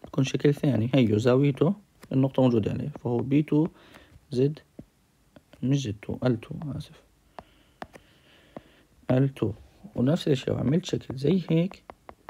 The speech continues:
هذا يكون اي ثري إله ال ثري، بنفس اللحظة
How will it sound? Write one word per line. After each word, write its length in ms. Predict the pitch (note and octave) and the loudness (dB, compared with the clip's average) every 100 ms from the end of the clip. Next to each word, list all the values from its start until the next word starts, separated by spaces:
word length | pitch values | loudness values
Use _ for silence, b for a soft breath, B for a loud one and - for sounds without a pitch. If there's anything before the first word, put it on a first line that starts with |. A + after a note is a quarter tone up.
| - - - - - - C3+ | -20 -20 -20 -20 -20 -6 0
هذا 160 | B2+ | 0
يكون 200 | A2 - | 0 -6
اي 260 | - C#3+ C#3+ | 0 2 2
ثري 320 | C#3+ C3+ F#3+ - _ - - _ | 0 -2 -2 -8 _ -20 -20 _
إله 160 | - G#2+ - | -6 -6 -2
ال 180 | D3+ D#3+ | 0 0
ثري، 320 | - D3+ D#3+ - _ - _ _ _ _ _ _ _ _ _ _ | -4 -4 -4 -8 _ -20 _ _ _ _ _ _ _ _ _ _
بنفس 260 | F3+ D#3+ - | -4 -2 -2
اللحظة 440 | D3 C#3+ - C3 | -2 -2 -2 -6